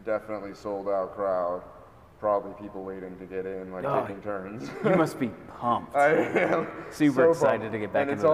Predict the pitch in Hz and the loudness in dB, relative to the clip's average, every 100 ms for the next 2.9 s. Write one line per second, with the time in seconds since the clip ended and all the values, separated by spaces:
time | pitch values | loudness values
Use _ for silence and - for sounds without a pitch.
0 | 156 160 156 156 139 127 143 156 143 107 | 4 2 0 0 -2 -4 -4 -2 -4 -8
1 | 110 110 110 - 117 117 107 110 117 117 | -10 -10 -12 -10 -8 -4 -2 -2 -4 -2
2 | 113 120 120 117 113 - - 117 113 | -2 0 -2 -4 -6 -10 -10 -8 -8